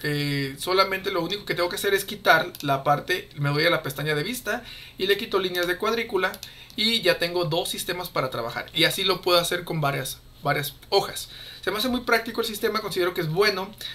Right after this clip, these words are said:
eh, considero que les puede servir muchísimo.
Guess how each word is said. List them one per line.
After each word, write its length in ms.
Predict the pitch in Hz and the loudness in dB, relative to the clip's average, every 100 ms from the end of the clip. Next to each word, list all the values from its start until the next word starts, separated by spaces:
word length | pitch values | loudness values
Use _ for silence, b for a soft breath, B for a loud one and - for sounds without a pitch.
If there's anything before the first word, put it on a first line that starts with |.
| B B - | B B -2
eh, 440 | 165 165 160 156 | 2 4 2 0
considero 420 | 160 147 175 185 | -2 0 2 2
que 340 | 180 160 147 143 | 0 -2 0 -2
les 140 | 135 | -4
puede 180 | - 196 | 2 2
servir 240 | 170 156 | 4 0
muchísimo. 600 | 170 147 185 208 202 202 | -2 -2 -2 -2 -2 -4